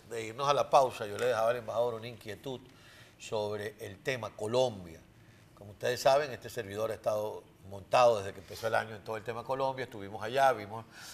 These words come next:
vimos la primera vuelta, la segunda vuelta, las reacciones, y este domingo estaremos bien pendientes de la toma de posesión. Toma de posesión que podría implicar un giro importante en la política de Colombia hacia Venezuela,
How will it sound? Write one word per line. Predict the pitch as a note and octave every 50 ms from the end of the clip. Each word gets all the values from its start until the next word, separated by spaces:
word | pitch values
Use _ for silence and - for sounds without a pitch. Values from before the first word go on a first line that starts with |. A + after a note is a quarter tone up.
| - - -
vimos | A#2 A2 C3 C3+ C3 C3+ C#3+ D3 C#3+ C#3+ - - - - - - - -
la | C3 C3 C3+ C3 -
primera | B2+ B2+ B2 C3+ C#3 C#3
vuelta, | D3 D#3+ D#3 C#3+ - C#3+
la | C3+ C3 B2
segunda | - B2+ A2+ B2+ C3+ C3+ D3 C#3
vuelta, | C#3 D#3 D3+ D3 - D3
las | C#3+ C3 A#2+ G2
reacciones, | A#2 B2+ B2+ A#2 - - - D#3+ E3 E3 D#3 D3+ C3+
y | B2 B2+
este | B2+ B2+ D#3+
domingo | D3 B2+ A#2+ B2+ C3+ D3
estaremos | C#3+ - A#2+ A#2 B2 B2+ A#2+
bien | C3 B2+ A#2
pendientes | - B2+ A#2 A2+ A#2 A2+ - C3+ B2+
de | A2+
la | G#2 F#2+
toma | - A2 A2 B2 A#2
de | G#2+
posesión. | F#2+ A2 F#2+ F#2+ - - B2+ - - - - - -
Toma | - F#3 F#3+ A3 A#3+
de | A3 -
posesión | - D#3 C3 C#3 B2 E3 F3 D3+
que | - F#3
podría | - - D3 C#3+ D3 D3+ F#3
implicar | G3 F3+ - - C3 A2+ - E3+ E3+ F3+ F3+ F#3
un | F3+ F3 D#3
giro | C#3+ F3+ F#3+ F3+ F#3 F#3 - -
importante | F#3+ E3+ D3 - - C#3+ B2 A#2+ - - F#3 G3 F#3+ -
en | G3+ E3+
la | C#3+ A2
política | A#2+ A#2+ B2+ - D3+ C3+ D3
de | C3+ -
Colombia | - A2+ A#2 A#2 B2 C3+
hacia | B2+ D3 D3
Venezuela, | D#3 F3 G3 F3+ G3 A3 G#3+ G#3 F#3+ -